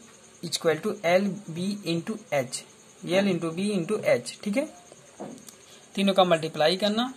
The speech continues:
जो आएगा वो हमारा answer आएगा, ठीक है। Solve किए, solve कीजिएगा।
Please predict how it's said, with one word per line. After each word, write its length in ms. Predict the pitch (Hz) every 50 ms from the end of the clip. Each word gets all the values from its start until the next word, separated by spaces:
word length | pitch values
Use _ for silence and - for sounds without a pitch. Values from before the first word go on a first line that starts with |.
| - - -
जो 200 | 147 143 185 190
आएगा 340 | 160 139 143 151 151 180 208
वो 100 | 220 233 240
हमारा 280 | 233 233 226 226 220
answer 340 | 220 202 185 185 - 175 131
आएगा, 220 | 127 127 131 131 -
ठीक 200 | - - 202 220
है। 120 | 277 320 - - - - - - - - - - - - - - - - - - - - - - - -
Solve 200 | 170 160 170 160
किए, 340 | - - 180 185 180 165 165
solve 260 | - - 175 180 180
कीजिएगा। 480 | - 202 185 190 202 196 214 233 247